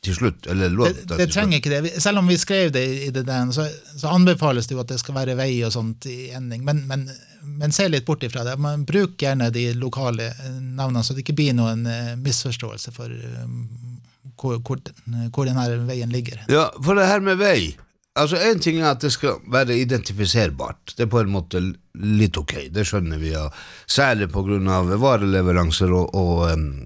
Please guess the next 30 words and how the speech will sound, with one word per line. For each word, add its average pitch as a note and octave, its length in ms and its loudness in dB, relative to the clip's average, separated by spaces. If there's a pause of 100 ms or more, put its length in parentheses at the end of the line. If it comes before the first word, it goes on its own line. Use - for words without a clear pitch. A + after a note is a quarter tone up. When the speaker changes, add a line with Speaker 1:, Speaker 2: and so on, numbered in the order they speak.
(140)
Speaker 1:
nødetater. D#2 840 0 (680)
Men D#3 280 4
trenger F3+ 380 2
det E3+ 80 4
å E3 80 2
være E3+ 240 4
vei? E3 240 4
Det, B2 100 2
vi E3 140 4
har F#3 80 6
ikke E3 160 0
noe C3 500 2
kultur C#3+ 560 4
for F#2 220 2
det F#2 240 4
i E2 460 0
Sápmi D#2+ 500 -2
å D#2+ 160 -4
kalle F2+ 340 0
ting F2+ 240 -2
for D#2 220 -2
vei F2+ 240 2
eller C#2+ 160 -6
for, D#2+ 320 -4
eh, D2+ 160 -4
gate E2 560 -4
eller D2 320 -16
sånne - 580 -2
ting. - 200 -14 (160)
Speaker 2:
Nei, - 80 0